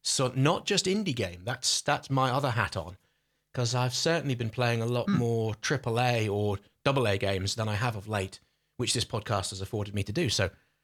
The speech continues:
Speaker 1: happy to do that.
Speaker 2: Yeah, absolutely. Well, okay, let's move into some, we've got a couple of news items this week.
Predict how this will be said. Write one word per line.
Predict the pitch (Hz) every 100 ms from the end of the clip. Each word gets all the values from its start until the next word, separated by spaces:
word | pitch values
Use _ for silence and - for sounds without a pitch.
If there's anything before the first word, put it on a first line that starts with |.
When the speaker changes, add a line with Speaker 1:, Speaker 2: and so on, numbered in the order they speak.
| _ _ _ _
Speaker 1:
happy | - 131 120
to | 104
do | 113 107
that. | 143
Speaker 2:
Yeah, | 151 - - -
absolutely. | 110 - 175 - - _ _ _
Well, | 160 202
okay, | 196 135 -
let's | - 190 -
move | 160 147
into | 143 -
some, | - 120 117 - -
we've | 113
got | 131
a |
couple | - 160
of | 127
news | 117 98
items | 71 - 71
this | 69 -
week. | 60 -